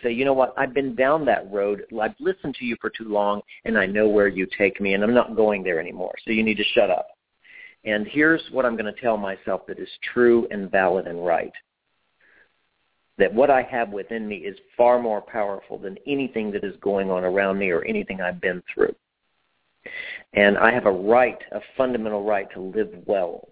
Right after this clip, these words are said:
to be heard, to find my destiny in this world."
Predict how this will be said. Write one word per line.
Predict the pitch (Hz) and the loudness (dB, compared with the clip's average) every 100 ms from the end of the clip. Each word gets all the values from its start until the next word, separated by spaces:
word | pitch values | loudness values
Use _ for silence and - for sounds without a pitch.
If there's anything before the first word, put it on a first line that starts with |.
| - | -18
to | |
be | 92 104 | -12 -10
heard, | 98 - 110 95 85 - _ _ _ _ _ _ - | -8 0 4 4 2 -4 _ _ _ _ _ _ -4
to | 101 92 - | -2 -2 -4
find | - 107 110 104 | 2 4 4 2
my | 90 | -2
destiny | 87 101 95 - 50 50 | 0 0 -2 -4 -10 -8
in | 92 | -10
this | - - | -10 -2
world." | - - - | 0 0 -6